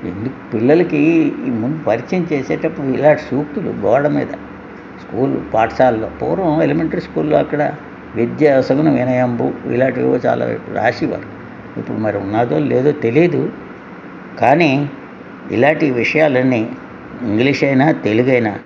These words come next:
వ్యాపారం చేయడంలో చాలా చిన్న వ్యాపారి అయినా అతను దాన్ని నమ్ముకుని చే-, వ్యాపారం చేస్తూ ఉంటే,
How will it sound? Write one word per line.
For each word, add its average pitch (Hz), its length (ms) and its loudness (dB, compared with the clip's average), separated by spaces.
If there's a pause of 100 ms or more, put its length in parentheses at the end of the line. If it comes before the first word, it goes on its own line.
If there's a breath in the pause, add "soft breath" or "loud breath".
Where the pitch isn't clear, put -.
వ్యాపారం 139 680 4 (120)
చేయడంలో 151 560 4 (120)
చాలా 135 260 6 (140)
చిన్న 127 200 6
వ్యాపారి 147 600 4
అయినా 123 480 4 (1120)
అతను 160 320 4
దాన్ని 139 320 4
నమ్ముకుని 156 680 4
చే-, 139 180 2
వ్యాపారం 131 500 4 (100)
చేస్తూ 123 300 0
ఉంటే, 127 480 -2